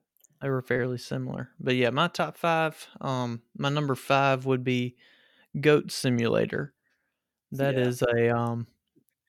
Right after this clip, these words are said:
Speaker 1: it's a game that, like, I don't wanna sit there and play forever, but it is a game that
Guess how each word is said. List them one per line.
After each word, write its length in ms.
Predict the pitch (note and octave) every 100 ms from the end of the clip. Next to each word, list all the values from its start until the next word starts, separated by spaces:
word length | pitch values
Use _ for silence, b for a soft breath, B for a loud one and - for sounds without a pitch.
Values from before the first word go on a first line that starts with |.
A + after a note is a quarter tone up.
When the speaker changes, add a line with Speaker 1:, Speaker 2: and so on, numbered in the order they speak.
| _
Speaker 1:
it's 260 | C#3+ C3+ -
a 100 | C#3+
game 380 | C3+ D3 F3 D#3+
that, 200 | C#3 -
like, 240 | B2+ C3 -
I 80 | B2+
don't 280 | B2+ C#3+
wanna 220 | C#3+ C3+ B2
sit 260 | - C#3+
there 240 | C#3+ C3+ B2+
and 120 | A#2+
play 340 | - C3+ C3+
forever, 640 | C#3 - C#3 C3+ C#3+ D3 - _ _ _ _ _
but 320 | C3+ C3 B2
it 180 | C3+ C3
is 120 | B2
a 60 | B2+
game 340 | C3+ C3+ C3+
that 180 | B2+ B2